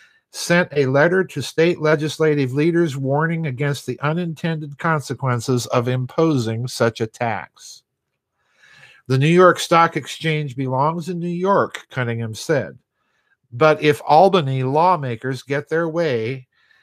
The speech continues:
the center of the global financial industry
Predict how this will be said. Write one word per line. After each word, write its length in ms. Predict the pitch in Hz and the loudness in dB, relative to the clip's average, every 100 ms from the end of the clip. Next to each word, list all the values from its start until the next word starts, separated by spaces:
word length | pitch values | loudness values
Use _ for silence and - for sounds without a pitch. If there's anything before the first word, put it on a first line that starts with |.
| _ - | _ -8
the 100 | 127 | -8
center 400 | - 165 180 180 | -2 -2 0 0
of 100 | 151 | 0
the 80 | 143 | -4
global 380 | 135 147 156 | 0 0 0
financial 520 | 160 143 139 143 147 147 | -4 -6 -4 -4 -4 -4
industry 680 | 170 147 123 - 131 131 | -4 -4 -6 -4 -2 -2